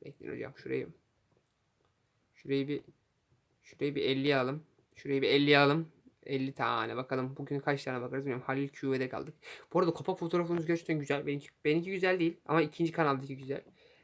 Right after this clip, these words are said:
Mehmet, Mehmet Emir alınmaz. Bakayım.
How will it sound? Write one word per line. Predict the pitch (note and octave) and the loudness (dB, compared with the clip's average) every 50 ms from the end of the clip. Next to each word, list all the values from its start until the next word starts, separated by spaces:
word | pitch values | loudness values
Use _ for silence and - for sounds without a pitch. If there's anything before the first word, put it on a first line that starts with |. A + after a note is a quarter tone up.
| _ _ | _ _
Mehmet, | - C3+ C#3 C#3+ C#3 - - - - D#2+ - D3 | -4 -2 -2 -2 -2 -4 -6 -6 -8 -8 -2 2
Mehmet | D3 D3 D3+ D#3 D#3 D3+ | 4 4 6 4 4 4
Emir | D#3 D3 D#3 E3 D#3 | 2 2 4 4 2
alınmaz. | C#3 C#3+ C#3+ C3+ B2+ A#2+ A2 C3 - - - - - - _ _ _ _ _ _ _ _ _ _ _ _ _ _ _ _ _ _ _ _ _ _ _ _ _ _ _ _ _ _ _ _ _ _ _ _ - _ _ _ _ - | 4 2 2 0 0 -2 -6 -8 -10 -14 -20 -20 -20 -20 _ _ _ _ _ _ _ _ _ _ _ _ _ _ _ _ _ _ _ _ _ _ _ _ _ _ _ _ _ _ _ _ _ _ _ _ -20 _ _ _ _ -8
Bakayım. | D#3 C#3 C3+ - - F3 F3 | -8 -6 -4 -4 -4 -4 -4